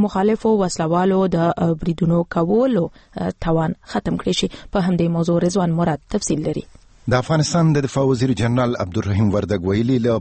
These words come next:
Speaker 2: پاکستان سره پر پوله د افغانستان په ختیځو سیمو کې د افغان حکومت د وسلوالو مخالفانو پر ضد د عملیات دوه ورځې وړاندې پیل شوي دي. د فرانسې خبري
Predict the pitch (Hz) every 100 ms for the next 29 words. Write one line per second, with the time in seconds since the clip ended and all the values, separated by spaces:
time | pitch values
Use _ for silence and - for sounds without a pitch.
0 | 107 101 113 - 135 - 120 - 101 -
1 | 160 95 95 95 92 113 107 - 127 113
2 | 95 98 113 95 - 131 131 131 127 -
3 | - - - 90 90 - 104 123 110 113
4 | 120 117 104 92 - 98 101 95 90 92
5 | 87 92 87 90 85 131 123 127 110 120
6 | 120 117 - _ - 87 127 165 104 92
7 | 87 82 80 78 67 - 58 - 78 _
8 | - 98 90 95 92 117 - 98